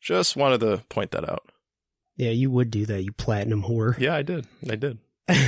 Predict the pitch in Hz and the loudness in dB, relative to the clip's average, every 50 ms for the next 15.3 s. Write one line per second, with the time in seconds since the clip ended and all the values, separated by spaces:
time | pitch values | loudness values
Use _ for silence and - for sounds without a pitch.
0 | - - - - - - - - - - 120 123 147 170 175 175 202 202 180 - | 2 -2 -8 -14 -16 -12 -8 -4 -4 -2 0 0 0 0 -2 -2 -4 -6 -6 -8
1 | - - 123 - - 170 247 302 294 233 202 175 147 120 127 151 170 165 170 170 | -6 -2 -2 -2 0 0 0 2 2 4 4 4 4 4 4 4 4 4 2 2
2 | 165 170 160 156 135 120 - - - 143 160 165 170 165 170 170 160 151 - 139 | 2 2 2 0 0 -2 -4 -2 0 0 0 0 0 0 0 -2 -2 -2 0 0
3 | 143 170 180 180 208 214 196 214 240 240 254 262 254 233 - _ _ _ _ _ | 0 0 0 0 -2 -2 -2 -2 -4 -4 -6 -8 -10 -12 -16 _ _ _ _ _
4 | _ _ _ _ _ - - 113 - 123 113 120 110 107 - 107 98 - - - | _ _ _ _ _ -2 -2 0 2 2 2 2 2 0 0 -2 -4 -4 -2 0
5 | 117 104 104 110 117 104 101 107 104 101 107 107 104 101 - 113 104 107 110 110 | 0 0 0 -2 -2 -4 -2 -2 -2 -2 -2 -2 -4 -2 0 0 0 0 0 0
6 | 113 107 117 113 - - - 107 107 110 - 107 110 123 135 139 135 113 104 101 | -2 -2 -2 -2 -4 -6 -4 -2 -2 0 0 2 4 4 6 6 6 4 4 2
7 | 101 - - - - _ _ _ _ _ _ _ _ _ _ _ - - - - | -2 -4 -10 -20 -20 _ _ _ _ _ _ _ _ _ _ _ -4 -2 0 2
8 | 127 123 113 98 95 95 95 92 90 92 92 95 - _ _ _ _ - 123 123 | 2 4 4 4 2 2 0 0 -2 -2 -4 -6 -6 _ _ _ _ -2 0 2
9 | 117 113 120 113 113 113 110 113 110 117 117 117 117 120 120 117 117 117 117 123 | 2 2 4 4 4 4 6 6 6 6 6 6 6 6 6 6 6 6 6 6
10 | 117 113 117 113 113 113 113 113 113 113 - - - 127 117 113 113 117 127 123 | 6 6 6 6 6 6 6 6 4 2 0 0 2 2 4 4 2 2 2 2
11 | 117 120 123 110 - - - _ _ - 127 117 - - - 113 - - 104 - | 2 2 2 0 -4 -10 -20 _ _ -12 -12 -10 -6 -2 -2 0 0 0 0 -2
12 | - - - 123 117 123 - - _ - - - - - - - _ _ _ _ | -4 -2 -2 0 -2 -2 -4 -6 _ -20 -20 -20 -20 -20 -20 -20 _ _ _ _
13 | _ _ _ _ - - 127 156 180 - 185 143 123 - - 135 127 - - 123 | _ _ _ _ -2 0 2 2 4 4 4 4 4 4 2 2 2 4 2 0
14 | 107 - - 107 113 - 127 117 120 123 - - 110 104 104 92 95 95 101 104 | 0 2 2 2 2 4 4 4 4 4 2 0 0 0 0 0 2 2 2 2
15 | 107 110 110 113 110 | 2 2 0 0 -2